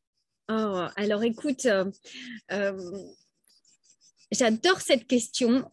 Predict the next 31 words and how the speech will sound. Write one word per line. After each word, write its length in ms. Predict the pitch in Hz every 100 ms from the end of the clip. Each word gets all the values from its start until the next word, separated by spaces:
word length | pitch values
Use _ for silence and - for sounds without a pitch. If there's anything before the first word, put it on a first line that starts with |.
| 233
et, 220 | 226 214
euh, 680 | 202 196 190 190 190 185 175 123 _ _ _ _ _ _ -
et 80 | 233
je 180 | 226
crois 420 | 285 - - 339 508
qu'avant 560 | - 247 - 269 302 415
de 120 | 349
dire « 280 | 254 254 269
Qui 160 | - 330
suis-je ? », 680 | - - 294 359 339 214 - _ _ _ 240
j'ai 220 | 233 254
envie 340 | 285 294 339
de, 300 | 302 262 254
de, 360 | 233 247 233 220
de 100 | 254
dire, 400 | 226 269 330 -
euh, 140 | 240 233 -
qui 220 | 381 339
j'étais. 540 | 302 285 - 247 247 _ _ - - - 254 -
Euh, 200 | 226 233
tu 200 | 233 269
vois, 200 | 320 359
en 180 | 320 285
préparant 600 | - 320 285 294 285 370
un 160 | 302
peu 300 | 294 339 349
ce-, 360 | 349 - 262 254 -
cette, 300 | 269 262 277
euh, 200 | 240 254
cette 200 | 285 254
interview, 600 | 302 311 302 285 277 339